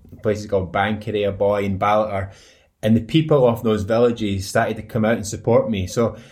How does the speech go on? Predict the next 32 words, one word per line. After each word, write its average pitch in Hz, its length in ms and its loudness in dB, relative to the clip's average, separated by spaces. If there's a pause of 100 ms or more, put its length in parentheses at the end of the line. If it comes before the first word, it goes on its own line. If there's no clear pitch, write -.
(300)
towards 139 380 4
the 120 120 2
end 117 360 2
of 107 60 0
that 110 220 -2
final 110 260 0
weekend, 98 720 0
it 110 100 -6
was 113 140 0
honestly 131 360 4
like 110 280 0
a, 104 320 0
a 95 80 -10
Tour 123 280 2
de 107 120 0
France 110 560 0
just - 280 -2
for 107 140 2
me. 104 440 2
It 113 100 -4
was 117 100 -4
like, 123 100 0
that's 135 200 4
what 139 80 6
it 120 60 4
was 117 80 2
like. 127 160 2
There 117 80 2
was 117 80 -2
people 135 240 4
coming 117 280 2
out. 127 260 2